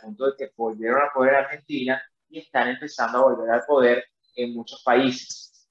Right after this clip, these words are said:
valiéndose de esta circunstancia. Entonces, lo que les quiero decir con esto es que, eh, hay un plan orquestado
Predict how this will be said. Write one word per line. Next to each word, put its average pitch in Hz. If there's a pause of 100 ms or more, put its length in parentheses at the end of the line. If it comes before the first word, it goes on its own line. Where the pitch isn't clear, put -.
valiéndose 143
de 117
esta -
circunstancia. -
Entonces, - (160)
lo 151
que 151
les 147
quiero 185
decir 190
con 180
esto 147
es 160
que, 151 (100)
eh, 131
hay 143
un 190
plan 165
orquestado 151